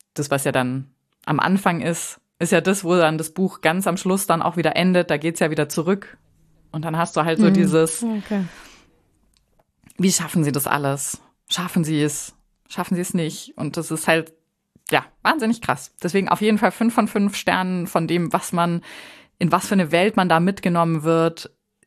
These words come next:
Speaker 1: Sie ist überwältigend. Sie ist auch viel. Es ist tausend Seiten lang.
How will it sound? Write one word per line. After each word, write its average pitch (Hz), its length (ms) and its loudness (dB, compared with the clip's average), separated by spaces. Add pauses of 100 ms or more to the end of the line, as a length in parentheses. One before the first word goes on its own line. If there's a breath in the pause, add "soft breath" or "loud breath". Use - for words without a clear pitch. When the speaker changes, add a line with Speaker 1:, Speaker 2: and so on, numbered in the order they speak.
Speaker 1:
Sie 160 200 -2
ist 214 180 2
überwältigend. 175 600 2
Sie 175 100 2
ist - 400 0 (300)
auch 156 180 0
viel. 262 460 2
Es - 160 -2
ist - 220 -4
tausend 180 360 2
Seiten 165 260 0
lang. 160 320 -4